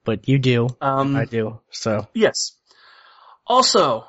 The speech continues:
Speaker 2: um, back when the, when the thing came out and I did the testing and, like, the aspect ratio on my, the recorded video was all wrong, that's now fixed on for, you know, people who don't have ten, ten eighty displays.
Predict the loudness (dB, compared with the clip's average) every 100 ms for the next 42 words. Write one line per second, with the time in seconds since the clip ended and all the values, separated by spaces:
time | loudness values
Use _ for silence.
0 | _ _ -4 0 2 2 -4 -2 -2 0
1 | 0 0 -2 -4 -6 -4 -4 -2 -2 -2
2 | -2 -2 -4 -2 -4 -4 -4 -4 0 0
3 | -2 -6 _ _ _ _ -2 0 2 0
4 | 0 0 2 2 -2 -8 -4 -4 0 0
5 | 2 0 0 2 2 2 0 -2 -4 -2
6 | 0 0 0 2 2 4 4 4 4 2
7 | 0 -6 _ _ _ _ _ _ _ -4
8 | -4 -2 -2 -2 -4 -4 -16 -16 _ _
9 | -4 -2 -4 -4 0 4 4 4 0 -4
10 | -6 -8 -10 -6 -4 0 -2 0 -4 -4
11 | -6 -8 -6 -4 -4 -6 -8 -12 -14 -6
12 | -2 -2 -6